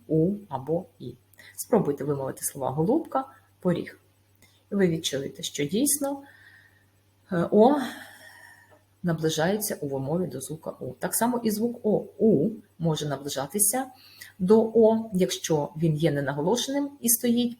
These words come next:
перед складом з наголошеним о. Е, зараз відео зупиниться,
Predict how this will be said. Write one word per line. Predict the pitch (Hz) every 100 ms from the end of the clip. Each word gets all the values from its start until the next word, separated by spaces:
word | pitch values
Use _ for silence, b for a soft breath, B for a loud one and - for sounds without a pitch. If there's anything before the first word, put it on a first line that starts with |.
| -
перед | 196 196 214
складом | - 214 208 202 202 196
з | 160
наголошеним | 151 131 123 143 - 170 170 165 - _ _
о. | 139 117 _ _ B B B B _ -
Е, | 170 165 160
зараз | 165 185 151 -
відео | 160 135 143 156 -
зупиниться, | 156 160 123 143 - 254